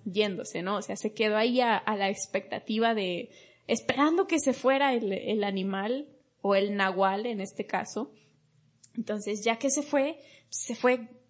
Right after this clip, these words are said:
corriendo a, a su casa, se metió, se encerró, cerró con llaves y le contó a su abuelita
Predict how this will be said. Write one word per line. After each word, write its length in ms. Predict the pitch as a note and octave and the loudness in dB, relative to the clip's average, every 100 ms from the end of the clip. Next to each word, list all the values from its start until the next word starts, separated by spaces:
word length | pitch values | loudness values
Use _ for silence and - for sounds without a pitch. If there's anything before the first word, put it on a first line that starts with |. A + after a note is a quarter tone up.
| _ | _
corriendo 680 | - B3 A#3+ A#3+ A#3+ B3 B3 | 4 4 6 2 2 2 2
a, 220 | G#3+ G3 | 2 2
a 80 | A3 | -2
su 200 | - A3 | -2 -8
casa, 340 | - A3 A#3 A#3+ | -2 -2 -2 -8
se 160 | - | -6
metió, 360 | G3 F#3+ - G#3+ | -6 -6 -4 -4
se 140 | G#3+ | -4
encerró, 400 | G#3 - F#3 G#3 | -8 -4 -2 -2
cerró 360 | G#3 F#3+ G3 G#3+ | -4 -8 -6 -6
con 180 | F3+ F#3 | -6 -4
llaves 440 | G3+ A3 A#3+ - - - - - | -2 -2 -4 -8 -12 -20 -20 -6
y 140 | D#4 | -4
le 140 | D#4 C#4+ | -2 -4
contó 280 | D4 C4 B3 | -4 -2 -4
a 80 | A3+ | -4
su 160 | B3+ | -2
abuelita 720 | A#3+ A#3 A3 A3+ A#3 A3 A3 | 0 0 0 -2 -4 -4 -6